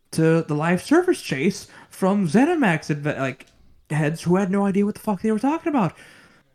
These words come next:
You're going to see this more and more, and I do think by the end of the twenty twenties, someone big will fall. Someone big, I don't know, I think it'll be Ubisoft still. Ubisoft will cease to exist by the end of this decade.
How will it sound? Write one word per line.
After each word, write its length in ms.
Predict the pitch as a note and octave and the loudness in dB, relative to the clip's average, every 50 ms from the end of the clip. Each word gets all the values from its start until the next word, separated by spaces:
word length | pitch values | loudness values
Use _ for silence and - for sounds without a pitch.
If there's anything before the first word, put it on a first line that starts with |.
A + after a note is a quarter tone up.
| _ _ _ _ _ - - _ _ _ _ _ _ _ _ _ _ _ _ | _ _ _ _ _ -20 -20 _ _ _ _ _ _ _ _ _ _ _ _
You're 320 | - G#3+ A3+ C#4 C#4 A#3+ G3 | 0 4 8 8 8 8 8
going 320 | - C4+ C#4 D4 D4 B3 | 6 6 6 6 6 4
to 60 | A3+ G#3 | 2 0
see 220 | - - C#4 C4+ | 2 2 2 4
this 260 | G#3+ G3+ F#3 F3+ - | 4 2 2 2 0
more 260 | G3+ A3+ A3 A3+ A3 | -2 -2 0 0 0
and 80 | G3+ G3 | -2 -2
more, 220 | A3+ A3+ G#3 E3+ | -2 -2 -2 -2
and 120 | - E3 F#3 | -2 -2 -4
I 80 | G3 | -4
do 180 | E3+ F3+ B3 A3 | -4 -4 -6 -6
think 200 | G3 G3+ F3+ D3+ | -6 -8 -6 -4
by 120 | F3 D#3+ | -4 -4
the 120 | D#3 D#3+ E3 | -4 -4 -6
end 100 | D3+ D3+ | -6 -8
of 60 | C#3 | -8
the 20 | |
twenty 180 | - D#3+ D3+ C#3 | -8 -8 -8 -8
twenties, 400 | - - D3+ C3+ A#2+ A2 - - _ | -6 -6 -6 -6 -6 -10 -12 -18 _
someone 460 | - - - E3+ F3 F3+ F#3+ F3+ D#3+ | -16 -4 -2 -2 0 2 0 0 0
big 320 | C#3 B2+ D3+ D3+ C#3+ - | 2 2 2 2 2 -2
will 120 | B2+ B2 B2 | -10 -14 -14
fall. 400 | - - - G#2 F2+ - - - | -14 -16 -16 -14 -14 -14 -16 -20
Someone 420 | - - - E3+ E3+ G3 G#3+ G#3 D#3+ | -20 -6 -4 -2 -2 0 -2 -4 -2
big, 460 | - D#3+ D#3+ D#3 C#3+ C#3+ D3 - - - | 0 2 2 2 0 -2 -8 -12 -12 -10
I 40 | |
don't 160 | C3+ F#3+ A#3+ B3 | -10 -8 -8 -10
know, 120 | G3+ E2 | -10 -10
I 100 | E2 F#2 | -12 -14
think 160 | - - G#2 | -14 -12 -10
it'll 120 | B2 C#3 E3+ | -6 -4 -2
be 80 | B3 | -2
Ubisoft 340 | D4+ A#3+ E3+ C#3+ G#2+ F2 - | -2 -2 -4 -6 -8 -10 -12
still. 220 | - - D#2+ D#2 | -14 -14 -14 -14
Ubisoft 680 | F2 B2 C#3 F3+ G#3 A#3 - - G#3 G3 F#3+ - - A#2+ | -10 -6 -6 -4 -4 -4 -2 -2 -2 -2 -2 -4 -8 -6
will 220 | C#3 D3+ D#3 D3+ | -2 -2 -2 -2
cease 340 | - - - - F3 E3+ - | -4 -4 -4 -4 -4 -4 -6
to 160 | - - - | -8 -8 -8
exist 340 | D#3+ - - A2+ - - - | -8 -8 -8 -12 -12 -12 -6
by 160 | - C#3+ B2 | -6 -4 -4
the 140 | B2 C#3 B2+ | -2 -4 -4
end 140 | C3 C3 B2+ | -6 -6 -6
of 80 | C3 B2+ | -8 -8
this 120 | B2 - | -8 -10
decade. 440 | _ A#2+ A2+ - - B2 B2 A#2+ | _ -12 -12 -10 -10 -10 -10 -12